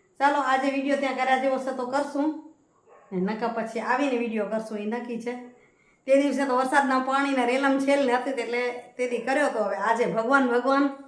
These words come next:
પ્રાર્થના કરી ભગવાનને કે મારી આજે જે તાલીમ કરવાની છે સરપંચોની થઈ જાય,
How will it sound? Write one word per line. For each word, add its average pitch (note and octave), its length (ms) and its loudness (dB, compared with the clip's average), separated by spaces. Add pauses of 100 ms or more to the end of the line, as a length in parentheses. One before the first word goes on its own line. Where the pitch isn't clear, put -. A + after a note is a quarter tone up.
(420)
પ્રાર્થના B3+ 420 4
કરી C#4 240 0
ભગવાનને C4+ 480 2
કે C4 100 -4
મારી A#3 300 0
આજે A#3 260 -2
જે A#3+ 140 0
તાલીમ A#3+ 400 0
કરવાની B3 360 0
છે B3 120 -4
સરપંચોની A3+ 760 -2
થઈ B3 240 6
જાય, C4 200 2